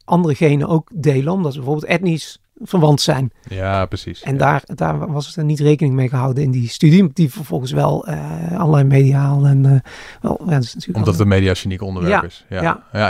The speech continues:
Speaker 2: en, en, eh, jij zegt nu genetisch aan elkaar verwant en de etniciteit speelt ook een rol. Ik denk dat gewoon ervaring in het kijken naar bepaald type uiterlijk, dat helpt waarschijnlijk ook, toch? Ja, ik bedoel, het, het clichébeeld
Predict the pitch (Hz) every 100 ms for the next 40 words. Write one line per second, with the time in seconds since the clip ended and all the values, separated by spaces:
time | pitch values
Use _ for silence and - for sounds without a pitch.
0 | 104 113 - 120 110 110 110 110 - -
1 | - - - 101 104 117 - 107 107 101
2 | - 101 - 101 98 98 101 104 - 95
3 | - - - 101 107 107 104 - 101 101
4 | 117 110 113 127 104 - - 104 104 107
5 | - 101 - - _ _ _ - - -
6 | _ _ _ _ 104 104 - 110 123 117
7 | 110 107 107 - 104 107 113 110 101 98
8 | - 101 101 98 - 113 - - 107 120
9 | 113 110 107 110 107 - - 98 92 -
10 | _ _ 95 85 - - 143 - 101 87
11 | 95 98 - - - - 107 - - 104
12 | - 104 101 95 95 92 -